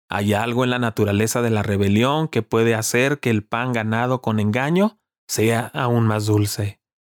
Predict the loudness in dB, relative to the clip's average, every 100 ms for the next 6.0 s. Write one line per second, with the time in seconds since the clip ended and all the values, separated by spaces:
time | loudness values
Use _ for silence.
0 | -8 -6 -4 -4 -2 0 0 0 0 0
1 | 0 2 2 0 -2 -2 -2 0 -2 -2
2 | -2 -2 -6 _ _ _ _ -4 0 0
3 | 2 2 2 2 -2 2 4 4 2 0
4 | -2 -2 -2 0 2 0 -2 -2 0 0
5 | 0 0 0 0 0 -2 0 -2 -4 -8